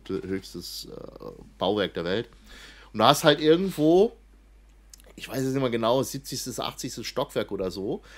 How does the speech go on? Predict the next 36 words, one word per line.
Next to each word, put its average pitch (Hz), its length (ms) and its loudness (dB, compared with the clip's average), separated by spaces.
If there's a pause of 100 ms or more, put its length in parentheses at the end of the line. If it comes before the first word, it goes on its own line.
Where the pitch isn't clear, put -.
(120)
halt 135 180 2
so 160 80 2
eine 139 200 2
riesige 233 520 -6
Kugel, 226 720 0 (460)
die 147 120 -2
mitten 233 640 -4 (340)
quasi 175 380 4
in 156 120 -4
der 156 80 2
Mitte 185 320 -2
des 180 240 -4
Hauses, 143 560 -2 (280)
äh, 101 520 0
des, - 220 -10
des 107 180 -10
Hochhauses 101 540 -4
halt 85 200 -6 (160)
gebaut 82 380 -6
ist. - 320 -12 (300)
Das - 100 -12
heißt, 120 220 2
in 117 80 -6
dem 147 200 0
Augenblick, 147 440 -4
wenn 139 100 -4
jetzt 139 160 -8
halt 117 140 -4
irgendwo 139 300 -6
ein 123 80 -10
starker 117 440 -2
Windstoß 131 480 -6
kommt, 143 300 -4 (340)
ist 143 160 -4
dann 131 160 0
halt 135 180 0